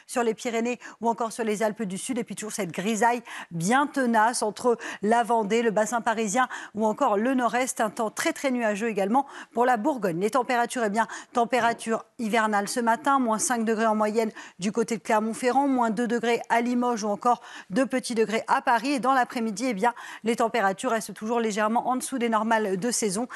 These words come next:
Quatre à Paris, seulement trois degrés à La Rochelle ou encore deux petits degrés seulement, euh, du côté de Dijon. La suite du programme, risque de neige en plaine, notamment pour le début de la fête des Lumières à Lyon. On aura également un temps gris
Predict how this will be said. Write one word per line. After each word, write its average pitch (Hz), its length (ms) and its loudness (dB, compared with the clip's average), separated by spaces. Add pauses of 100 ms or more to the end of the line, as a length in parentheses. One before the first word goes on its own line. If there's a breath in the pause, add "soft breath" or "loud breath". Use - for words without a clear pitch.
(200 loud breath)
Quatre 214 260 0
à 196 80 4
Paris, 233 440 2
seulement 226 400 0
trois 226 220 0
degrés 220 260 0
à 196 80 4
La 208 120 4
Rochelle 214 360 -2
ou 208 60 -2
encore 254 300 0 (300 loud breath)
deux 254 220 2
petits - 340 -4
degrés 226 260 0
seulement, 233 380 0 (280 loud breath)
euh, 208 60 2
du 180 160 -4
côté 247 340 -2
de 220 120 -2
Dijon. 214 380 -2
La 247 140 2
suite 226 180 -6
du 208 100 -6
programme, 226 400 0
risque 285 300 -2
de 247 120 0
neige 240 240 -2
en 233 80 0
plaine, 240 260 -2 (300 loud breath)
notamment 262 420 2
pour 240 120 -4
le 196 120 2
début 277 320 2
de 247 60 -2
la 247 120 2
fête 233 240 0
des 220 100 -2
Lumières 226 400 0 (260 loud breath)
à 214 120 4
Lyon. 226 400 0
On 226 140 0
aura 208 220 2
également 202 460 0
un 208 120 0
temps 196 220 -2
gris 208 320 -2